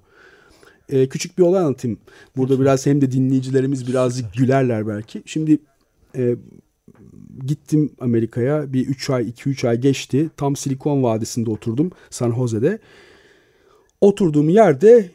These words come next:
Speaker 1: iki büyük firmanın ortasında bir yer. İsimlerini söylemeyeyim şimdi. Çok da reklam yapmayalım. Canım inanılmaz lahmacun çekti. Bildiğin aşerdim yani. Ölüyorum yani.
Speaker 2: <laughs>
Speaker 1: Lahmacun olsa da bitiyorum, ölüyorum.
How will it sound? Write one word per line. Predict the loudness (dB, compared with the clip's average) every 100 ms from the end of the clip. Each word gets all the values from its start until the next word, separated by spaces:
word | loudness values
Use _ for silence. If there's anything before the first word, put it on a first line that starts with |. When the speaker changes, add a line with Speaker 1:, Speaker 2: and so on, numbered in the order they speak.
| -12
Speaker 1:
iki | -6 -2 0
büyük | 0 0
firmanın | 2 4 4 4 2 2
ortasında | 4 4 2 -2 4 6
bir | 6
yer. | 4 0 -8 -10
İsimlerini | -8 -6 -2 -2
söylemeyeyim | 2 2 2 2 -2
şimdi. | -6 -8 -2
Çok | -2 0
da | -2
reklam | -2 -2 0
yapmayalım. | 0 -2 -4 -2 -2 -4 _ -20 -20 _ 0
Canım | 2 4 2
inanılmaz | 0 0 0 -2 -2 -4
lahmacun | -4 -4 -6 -8
çekti. | -14 -20 -20 _ 0
Bildiğin | 0 2 0 0 -2 _ _ _ _ _ _ _ _ _ _ _ _ _ _ 0
aşerdim | 0 2 -2 -2 -6
yani. | -8 -12 -16 4
Ölüyorum | 6 10 8 8 6
yani. | 6 6 4 4
Speaker 2:
<laughs> |
Speaker 1:
Lahmacun | 2 4 4 4 2
olsa | 2 0 0 -4
da | -4 -2
bitiyorum, | 0 6 6 8
ölüyorum. | 6 8 2 0